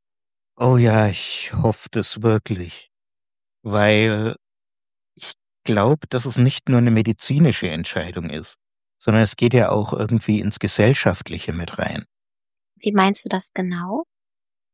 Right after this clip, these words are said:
Speaker 1: Ja, es ist die, eben diese Frage mit der Behandelbarkeit. Wie viel sind uns denn eigentlich seltene Erkrankungen wert? Und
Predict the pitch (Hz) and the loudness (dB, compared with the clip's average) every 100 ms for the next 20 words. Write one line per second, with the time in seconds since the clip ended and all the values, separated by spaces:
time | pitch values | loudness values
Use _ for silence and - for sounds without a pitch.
0 | _ _ _ _ 113 117 113 117 - 117 | _ _ _ _ 2 2 2 -4 -2 2
1 | 113 113 117 120 113 104 - - 98 92 | 2 4 2 2 2 0 -2 -2 0 2
2 | 135 117 110 107 104 95 92 110 139 107 | 2 2 4 2 2 0 0 2 2 2
3 | 101 92 - 90 85 107 - _ _ _ | 2 0 -2 -6 -4 -6 -8 _ _ _
4 | _ 101 98 110 - 117 113 143 143 - | _ -4 0 -2 0 0 4 4 4 -2
5 | - 123 117 113 - - 110 107 107 98 | 2 4 4 2 0 -2 0 0 0 -2
6 | 101 110 - 107 104 - - - 101 101 | 0 -2 -2 -2 -2 -6 -12 -2 0 2
7 | 104 104 87 - 98 98 101 98 95 90 | 0 0 0 -4 -2 -2 0 -2 -2 -2
8 | 98 107 85 - _ _ _ _ _ _ | 0 0 0 -10 _ _ _ _ _ _
9 | _ - 101 95 101 98 - | _ 0 2 4 2 0 -6